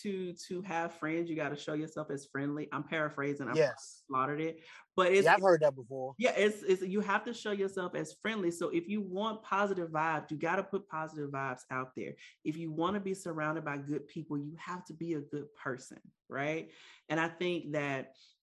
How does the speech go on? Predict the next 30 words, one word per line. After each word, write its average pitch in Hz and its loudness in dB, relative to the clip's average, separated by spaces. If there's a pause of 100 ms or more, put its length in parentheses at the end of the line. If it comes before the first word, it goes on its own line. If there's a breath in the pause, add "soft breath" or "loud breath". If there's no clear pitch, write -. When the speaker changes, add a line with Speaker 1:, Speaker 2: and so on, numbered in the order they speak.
Speaker 1:
when 156 2
people 202 2
are, 147 -2
are 139 -2
looking 170 -2
to 156 -4
link, 139 -2 (520)
that 143 0
we're 160 0
so 185 2
caught 175 0
up 156 -4
in 143 -2
the 131 -6
physical 156 -2 (160)
is 135 -6
that, 127 -4 (600 soft breath)
am 208 6
I 190 4
about 156 -2
to 151 -4
share 160 -2 (140)
energy 131 -2 (280)
with 151 0
someone 151 2
who 151 -2
is 143 2
a 135 0
good 131 -4
person? - -12